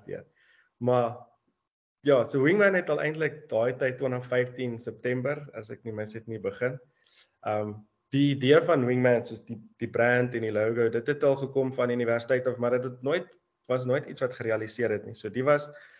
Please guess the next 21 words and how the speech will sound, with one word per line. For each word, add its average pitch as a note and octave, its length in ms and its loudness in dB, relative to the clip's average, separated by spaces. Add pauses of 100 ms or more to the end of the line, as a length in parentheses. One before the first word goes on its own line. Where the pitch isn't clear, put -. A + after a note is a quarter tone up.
(320)
'n B2+ 140 2 (680)
baie B2+ 280 6
goeie D#3 240 2 (100)
tyd, C#3+ 300 6
want B2+ 200 0
ek B2 140 -8
dink C3+ 160 2
ons C#3 160 0
al D3 220 2
vier C#3 340 0
daai A2+ 320 6
tyd A#2+ 200 0
was A#2 200 -2
in A2+ 260 -2
weird C3 320 4
spasies, A#2+ 640 0
nie F3+ 140 0
weird B2+ 220 6
spasies, A#2 320 -2
maar A#2 160 -2
soos A#2+ 320 -8